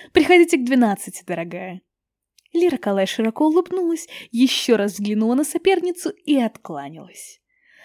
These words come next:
Пожилая дама всегда держала нос по ветру и сразу поняла, что из затеи Салары выйдет толк, а значит, надо как следует подружиться с этой девушкой,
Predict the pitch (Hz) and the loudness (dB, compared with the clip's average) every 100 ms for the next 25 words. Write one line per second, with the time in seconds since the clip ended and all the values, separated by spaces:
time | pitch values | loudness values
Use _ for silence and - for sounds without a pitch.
0 | - - 349 403 427 440 370 392 370 311 | -12 0 2 2 2 2 4 4 4 0
1 | - 254 233 311 440 294 226 214 233 226 | -4 -2 -2 0 -2 -2 -2 4 6 6
2 | 220 220 220 - 302 320 349 339 339 - | 2 0 -2 -4 0 2 2 0 -2 0
3 | 277 - 240 247 320 294 285 254 233 226 | -2 -2 0 2 2 0 0 0 0 0
4 | 214 214 214 208 202 202 196 202 196 - | 0 -2 -2 -2 -2 -6 -4 -6 -6 -6
5 | 190 208 262 311 285 233 233 226 233 _ | -4 0 0 2 0 -2 -2 -2 -6 _
6 | 208 180 - - - - - 226 247 240 | -4 -4 -10 -18 -20 -16 -4 -2 -2 -2
7 | 294 427 453 440 403 403 - - 359 285 | -6 -6 -2 -2 -2 -6 -8 0 2 2
8 | 196 185 - 190 208 214 269 240 - 233 | 0 -6 -6 -4 -2 -2 -6 -6 -4 -2
9 | 240 226 220 175 - - 185 | -2 -2 -2 -2 -6 -10 -12